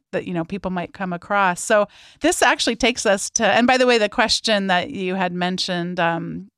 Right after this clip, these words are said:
yeah, about using open ed, open educational resources when, you know, what would students feel like they're getting? And I think there's a lot we could say as far as creating those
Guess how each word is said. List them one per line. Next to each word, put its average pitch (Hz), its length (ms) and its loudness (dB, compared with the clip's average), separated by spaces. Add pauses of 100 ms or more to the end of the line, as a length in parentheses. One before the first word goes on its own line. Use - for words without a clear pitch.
(120)
yeah, 175 300 2
about 165 340 0 (380)
using 220 480 -2
open 180 480 -2
ed, 175 540 -2
open 190 300 -2
educational 180 580 -4
resources 175 760 -2
when, 160 560 -4
you - 140 -8
know, 170 80 -2
what 175 160 0
would 185 100 -6
students 170 340 -6
feel 180 180 -2
like 160 140 -2
they're 165 120 -4
getting? 165 420 -2
And 147 120 -4
I 151 80 -4
think 165 260 -6
there's 160 260 -4
a 156 60 -6
lot 196 260 2
we 185 100 -4
could 175 140 -10
say 165 220 -2
as 165 160 -6
far 170 280 -2
as 165 220 -6
creating 170 440 -8
those 160 280 -8